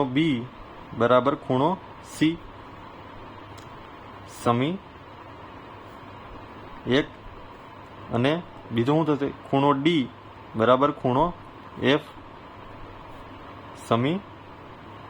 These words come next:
ચાર પરથી કહી કે, તો આની પરથી આપણે શું કહી કે, તેથી ખૂણો, ખૂણો સરખો થઈ ગયો ને, તો ખોખું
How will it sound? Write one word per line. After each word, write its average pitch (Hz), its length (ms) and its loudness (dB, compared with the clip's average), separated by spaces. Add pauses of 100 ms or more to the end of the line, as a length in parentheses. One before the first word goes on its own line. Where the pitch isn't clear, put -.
(1040)
ચાર 127 200 12
પરથી 135 260 4
કહી 135 240 6
કે, 139 100 0 (760)
તો 143 80 10
આની 135 180 8
પરથી 151 180 6
આપણે 143 160 8
શું 165 100 4
કહી 135 160 6
કે, 123 100 2 (340)
તેથી 143 400 4 (3250)
ખૂણો, 135 240 6
ખૂણો 143 220 6
સરખો 147 260 4
થઈ 196 240 0
ગયો 202 80 4
ને, 113 120 -2 (380)
તો - 40 -8 (140)
ખોખું 165 420 4